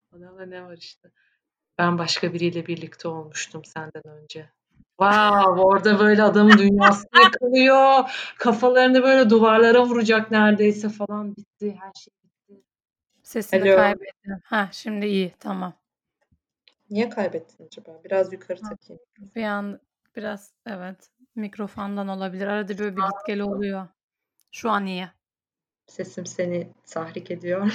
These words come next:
Speaker 1: <laughs>
Speaker 2: Sesim beni baştan çıkartıyor.
Speaker 1: <laughs> İşte böyle saçma bir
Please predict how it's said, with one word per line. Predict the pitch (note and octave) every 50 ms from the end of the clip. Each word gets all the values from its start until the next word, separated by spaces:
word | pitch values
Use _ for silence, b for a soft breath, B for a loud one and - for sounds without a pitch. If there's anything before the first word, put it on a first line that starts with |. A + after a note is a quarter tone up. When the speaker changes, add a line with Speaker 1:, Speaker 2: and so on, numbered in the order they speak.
| - -
Speaker 1:
<laughs> | - C#4+ C#4 D#4 D#4+ D#4+ F#4 F#4 F#4 G4 G4+ - F#4+ - - _ -
Speaker 2:
Sesim | G3+ G3 - - A3 G#3+ G#3 G#3
beni | G3+ G3+ G3+ G3 F#3
baştan | F#3 F3+ F3+ F3+ _ _ F#3+ F#3+ G#3 B3 C4+
çıkartıyor. | - - B3+ - B3 A3+ A3 G#3+ G#3 G#3 G3 - - - G#3 G3+ G3+ G3 F#3+ F#3+ F#3 F#3 F#3 F#3 G3 G#3 A3 A3
Speaker 1:
<laughs> | - - - _ _ - - - - - _ - - F4 - - - - - - - - - - A#3 G3+ - - _ _ _ _ _ _ _
İşte | F#3+ F#3 - - - G#3 G3+ G3
böyle | G3 F#3 F#3 F#3+ G3
saçma | G3 - F#3+ F#3 F#3 - - F3+ F3 F3
bir | F#3 F3+ - -